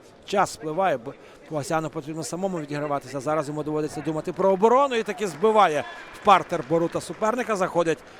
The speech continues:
за спину і робить рахунок чотири нуль. І це дуже... і продовжує атакувати. Тобто, як кажуть зараз, е,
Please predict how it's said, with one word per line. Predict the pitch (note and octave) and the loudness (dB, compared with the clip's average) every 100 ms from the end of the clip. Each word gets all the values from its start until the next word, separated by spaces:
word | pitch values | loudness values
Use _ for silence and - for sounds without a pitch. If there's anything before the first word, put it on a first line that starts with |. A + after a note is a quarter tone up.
| - - - - - - - - - - - - | -20 -20 -20 -20 -20 -20 -20 -20 -20 -20 -20 -20
за | C#3 G3+ | -4 -2
спину | G3 - B3 C4+ G#3+ | -2 2 2 2 2
і | |
робить | D#3+ F3 E3+ | 2 0 -2
рахунок | E3 E3 D#3+ | -4 -4 -6
чотири | - G#3 G#3+ G#3+ G#3+ | 0 0 4 4 4
нуль. | G#3 E3 | 2 -2
І | C3 | -4
це | - D3 C#3 | -8 -8 -6
дуже... | D3+ C#3+ C3+ - - G#4 | -6 -6 -8 -14 -16 -8
і | E3+ | -8
продовжує | - G3+ A#3 A#3+ A3 | -2 4 6 6 2
атакувати. | A3 - A3 A#3 G#3+ - | -4 -4 2 2 2 -4
Тобто, | C#3+ - C#3+ - - - - | -12 -8 -10 -10 -14 -14 -10
як | D3 | -8
кажуть | - E3+ E3 | -4 -4 -4
зараз, | D3+ E3 D#3 - - - - D3 | -2 -2 -2 -6 -16 -16 -14 -12
е, | C3+ C3+ C3 C3 B2+ | -10 -8 -8 -8 -10